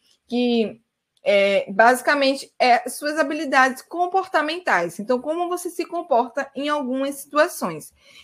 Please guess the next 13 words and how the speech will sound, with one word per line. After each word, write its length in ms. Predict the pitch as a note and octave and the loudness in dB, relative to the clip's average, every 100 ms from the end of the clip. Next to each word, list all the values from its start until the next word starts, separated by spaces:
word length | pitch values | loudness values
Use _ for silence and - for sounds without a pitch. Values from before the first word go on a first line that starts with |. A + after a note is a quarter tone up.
| - | -2
E 100 | C#4+ | 4
hoje 120 | D4+ | 4
eu 60 | F4 | 4
trouxe 220 | E4+ E4 | -2 0
pra 100 | D4+ | 2
vocês 320 | C4+ D#4 C4+ C4+ | 2 2 2 4
algumas 400 | C4 C#4 D#4+ C#4 | 2 0 -2 -4
dicas, 500 | G#3 A3+ A3+ E4 - | -4 -4 -4 -6 -8
então 380 | - F#3 G#3+ A3 | -14 -12 -4 -2
anotem 540 | A#3 G#3+ G#3 A3+ C#4 | 0 2 0 0 -2
aí, 220 | A#3+ F#3+ A3+ | 0 0 -4
tá, 220 | F#3 A3 | -4 -2
gente? 400 | A#3 F#3+ - | -2 -4 -8